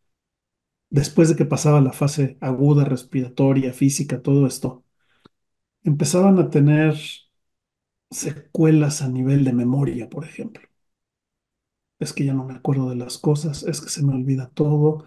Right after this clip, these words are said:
es que ando como en las nubes. Y nunca realmente empezamos a, a, a hacer la conexión <laughs> entre este tipo de consecuencias o de, o de alteraciones con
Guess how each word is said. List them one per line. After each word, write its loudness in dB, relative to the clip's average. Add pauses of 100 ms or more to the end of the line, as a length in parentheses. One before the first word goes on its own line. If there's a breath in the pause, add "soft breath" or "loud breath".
(440 soft breath)
es -2
que -2
ando 2
como 0
en -2
las -8
nubes. 2 (1900)
Y 2
nunca 4
realmente 0
empezamos 0
a, -8 (240)
a, -6 (180)
a -8
hacer 2
la 4
conexión 0
<laughs> 2
entre 2
este -2
tipo 0
de 0
consecuencias 0
o -4
de, -6
o -2
de 0
alteraciones 0
con 4